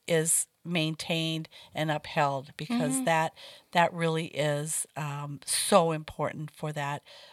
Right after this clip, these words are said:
Speaker 1: ongoing, uh, relationship that we wanna keep with families.
Speaker 2: Definitely.
Speaker 1: If there's ever any kind of a breach or something that they might even, uh, think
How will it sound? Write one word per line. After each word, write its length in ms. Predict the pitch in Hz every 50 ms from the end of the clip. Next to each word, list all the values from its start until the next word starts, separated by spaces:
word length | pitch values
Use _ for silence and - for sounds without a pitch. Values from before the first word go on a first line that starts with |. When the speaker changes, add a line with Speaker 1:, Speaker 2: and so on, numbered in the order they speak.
| - _ -
Speaker 1:
ongoing, 720 | 156 165 160 156 156 - 151 151 156 151 147 151 156 - - _ _ _ _ _
uh, 380 | 151 151 143 139 143 151 143 143 156
relationship 720 | 165 160 160 165 165 170 190 - 180 175 - - 156 -
that 160 | - - -
we 100 | - 160
wanna 240 | 151 151 151 143 139
keep 340 | - - - - 156 143 -
with 140 | 139 139 -
families. 540 | - 147 131 135 143 131 135 143 147 -
Speaker 2:
Definitely. 580 | - - 180 165 160 - 170 160 156 160 165 156
Speaker 1:
If 100 | 160 165
there's 220 | 180 175 165 165 - -
ever 320 | - 180 185 185 185 - -
any 300 | - 175 220 240 247 226
kind 400 | - - - 175 156 151 151 147
of 80 | 143
a 80 | - 143
breach 460 | - - - 143 139 151 156 - - -
or 160 | - 139 147
something 420 | 147 - - 165 180 170 170 160 151
that 200 | 151 147 - _
they 200 | 160 170 170 170
might 420 | 165 156 151 151 151 147 - - - - - - - - - _
even, 560 | - 254 240 262 269 262 269 240 220 220 214 - - - - _ _ _ _ _ _ _
uh, 320 | - 185 170 170 160 160 156 - _ - -
think 380 | - - - 233 226 208 -